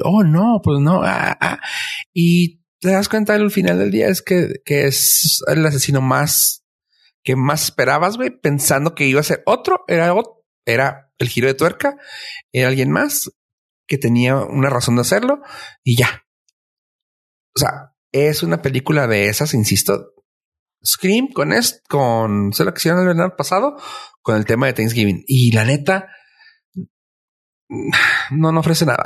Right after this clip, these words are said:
güey. O sea, muchos, ah, guiños, güey, o muchas bromas de, de Thanksgiving, güey. O sea, es estúpido así de que, "Y le rellenamos el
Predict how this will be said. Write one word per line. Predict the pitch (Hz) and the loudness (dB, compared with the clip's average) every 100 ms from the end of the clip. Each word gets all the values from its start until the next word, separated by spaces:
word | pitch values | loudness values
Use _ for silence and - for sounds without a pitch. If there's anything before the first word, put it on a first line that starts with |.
| - | -8
güey. | - | -12
O | - _ | -18 _
sea, | - - - _ _ - - - - | -14 -14 -18 _ _ -20 -20 -20 -12
muchos, | - 147 165 - 165 160 - - - - | -2 2 2 0 -2 -2 0 0 2 0
ah, | 131 123 117 104 90 - - - - _ _ _ _ _ | 0 0 0 0 -2 -4 -6 -10 -14 _ _ _ _ _
guiños, | 135 127 143 156 165 170 175 | -4 0 2 2 2 2 0
güey, | 190 165 | 0 0
o | |
muchas | 139 139 160 151 - - | 0 0 0 0 -4 -2
bromas | 147 135 139 143 | -2 0 -2 0
de, | 147 127 107 98 - _ _ _ _ _ - - _ | 0 2 0 -2 -8 _ _ _ _ _ -20 -20 _
de | - - 113 110 98 92 82 58 - - - - _ _ _ _ _ _ _ | -8 0 2 2 2 2 0 0 -4 -8 -14 -20 _ _ _ _ _ _ _
Thanksgiving, | - 139 135 - 143 170 214 233 | -2 0 0 0 2 2 0 0
güey. | 311 339 - _ _ _ _ _ | -2 -4 -10 _ _ _ _ _
O | 139 | -2
sea, | 131 120 | 0 0
es | 120 | 0
estúpido | 113 139 151 143 | -2 -2 0 0
así | - | 0
de | 135 | -2
que, | - 95 90 - - - - - _ _ | -2 -4 -4 -12 -12 -12 -16 -20 _ _
"Y | - 131 | -2 0
le | 127 | 2
rellenamos | 123 120 107 110 110 117 139 147 113 113 - - - | 0 0 0 -2 0 0 2 2 0 0 0 2 2
el | - - 73 64 - - - | 0 0 0 -2 -6 -8 -10